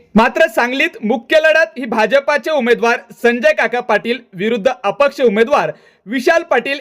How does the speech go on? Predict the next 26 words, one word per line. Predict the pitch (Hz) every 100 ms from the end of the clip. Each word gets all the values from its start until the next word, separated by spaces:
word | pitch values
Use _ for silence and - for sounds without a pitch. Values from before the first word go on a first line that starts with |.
| -
यांच्यात | 220 214 262 262 -
रंगल्याची | 196 208 247 240 269 285
चर्चा | - 262 - 240
आहे. | 220 -
मात्र | 240 285 330
सांगली | 320 254 269 320
लोकसभा | 302 294 262 277 269
मतदारसंघात | 254 233 240 247 240 240 240 262 - 196
भाजपाचे | 202 202 269 294 285 294
उमेदवार | 277 214 240 233 151 139 _ _ -
संजय | 262 269 330
काका | 320 262 262
पाटील | 262 214 254 254 -
हे | 233 -
आघाडीवर | 196 202 254 - 202 -
राहतील | 220 196 - 262 -
असा | - 233 262 -
अंदाज | 262 269 277 240
आहे. | 226 220 226 _
यानंतर | - 247 302 285 320 330
नाशिक | 277 247 254 311 320
लोकसभा | 262 233 254 240 240 254
मतदारसंघामध्ये | 226 208 214 220 - 180 180 220 254 175 156 - _ -
दोन | 147 294 339
शिवसैनिकांमध्येच | 330 311 269 247 254 262 247 233 254
लढत | 254 214 220 240